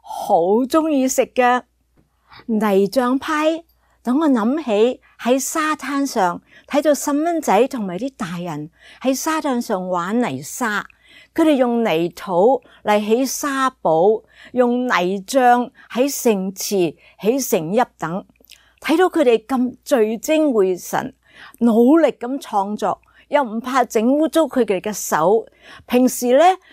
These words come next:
都唔鍾意摸嗰啲泥沙，但係呢，佢哋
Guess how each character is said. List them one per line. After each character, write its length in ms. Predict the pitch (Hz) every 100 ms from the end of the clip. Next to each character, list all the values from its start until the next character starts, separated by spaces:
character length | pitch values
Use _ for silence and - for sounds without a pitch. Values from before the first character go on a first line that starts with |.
| -
都 120 | 349
唔 180 | 370 226
鍾 180 | 202 311
意 240 | 294 254 - -
摸 280 | 180 214
嗰 80 | 254
啲 120 | 277
泥 240 | 269 165 156
沙， 400 | - 240 226 - _ - _
但 180 | - 233
係 180 | 254 233
呢， 200 | 277 339 311 _ _
佢 140 | - 311
哋 200 | 254